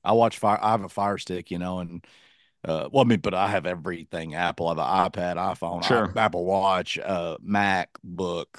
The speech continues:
Speaker 1: um, you know.
Speaker 2: Yeah, so it's easy
Speaker 1: But
Speaker 2: access. Yeah, it's easy access
Speaker 1: Well,
Speaker 2: for
Speaker 1: yeah,
Speaker 2: you.
Speaker 1: but at the same time, let me say this. I have a, a, a Fire Stick I travel with, and it has Apple T V on there, and it's very accessible and everything. I mean, you can watch everything on it. And I'm telling you right now, anybody listening,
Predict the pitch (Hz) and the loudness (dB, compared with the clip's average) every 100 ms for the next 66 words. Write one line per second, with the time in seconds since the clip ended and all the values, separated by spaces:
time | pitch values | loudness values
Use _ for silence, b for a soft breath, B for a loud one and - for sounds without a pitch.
0 | _ - 90 87 82 85 73 80 _ _ | _ -8 -4 -4 -6 -10 -14 -18 _ _
1 | - 98 147 135 147 180 185 160 147 165 | -16 -4 -2 2 2 2 4 4 4 4
2 | - 110 95 - 107 101 90 117 110 98 | 2 0 0 0 0 0 0 -2 0 0
3 | 120 - 190 214 254 277 196 - _ - | 0 0 4 6 8 8 6 4 _ 0
4 | 156 139 - 180 156 202 190 143 143 143 | 0 0 2 2 4 2 2 0 -2 -2
5 | 143 - 101 113 117 113 110 - 113 - | -2 -2 -2 0 2 4 4 2 -2 0
6 | 110 101 - 233 180 120 110 - - 214 | -2 0 2 2 0 0 -2 0 0 2
7 | 98 85 92 110 - - b b b _ | 0 0 -2 -2 -8 -20 b b b _
8 | - 120 170 185 180 156 131 131 120 180 | 0 4 6 4 4 0 0 0 0 2
9 | 156 104 110 - 98 - 120 110 - 117 | 2 2 2 0 0 0 0 -2 -4 -6
10 | - 131 131 160 147 95 90 92 95 98 | -4 -2 -2 -2 -4 -2 0 0 0 0
11 | 101 98 110 120 127 113 123 131 117 120 | 2 4 4 0 -2 -4 -2 -2 0 2
12 | 139 180 196 175 123 131 117 175 147 120 | 2 4 4 4 4 4 2 -4 -4 -4
13 | b b b 120 131 143 127 151 - 107 | b b b 2 6 6 6 4 2 -2